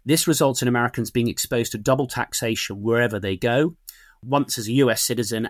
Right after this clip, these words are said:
and again in the country of their residence. And so they need to be very careful when straddling the two different regimes." So we see this a lot. So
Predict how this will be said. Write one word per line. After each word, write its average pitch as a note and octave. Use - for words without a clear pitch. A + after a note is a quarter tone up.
and A#2+
again C3
in A#2+
the A2
country A2
of G2+
their G#2+
residence. G#2
And A2
so A2+
they A2+
need A#2
to -
be G#2+
very A#2
careful A2
when G#2
straddling G#2+
the G#2
two A2
different G#2+
regimes." G2
So A2
we A2
see B2
this A2
a G#2+
lot. G#2
So G2+